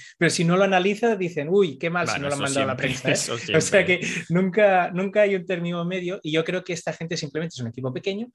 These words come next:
Speaker 1: que ha hecho una cosa muy ambiciosa, es un juego de cuarenta euros, o sea, no estamos hablando de un juego de setenta.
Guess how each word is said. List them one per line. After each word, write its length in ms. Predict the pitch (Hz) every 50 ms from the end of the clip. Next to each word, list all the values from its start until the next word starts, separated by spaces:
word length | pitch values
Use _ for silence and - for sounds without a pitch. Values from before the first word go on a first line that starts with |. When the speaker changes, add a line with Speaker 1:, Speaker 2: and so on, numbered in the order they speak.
| _ _ _
Speaker 1:
que 100 | - -
ha 20 |
hecho 160 | 123 - - 127
una 100 | 127 127
cosa 240 | 143 151 - - 120
muy 300 | 117 127 139 156 185 202
ambiciosa, 500 | 185 165 151 139 131 - 165 175 - -
es 60 | 139
un 60 | 120
juego 200 | - - 151 175
de 80 | 175 156
cuarenta 360 | - 123 123 120 117 - 123
euros, 320 | - 175 226 190 131 117
o 40 | 120
sea, 160 | 113 - 117
no 100 | 113 117
estamos 260 | 117 - - 139 131 151
hablando 340 | 147 139 127 127 123 120
de 80 | 117 120
un 80 | 117 117
juego 240 | - - 127 123
de 100 | 120 123
setenta. 500 | 120 - 131 127 - 151 160 - - -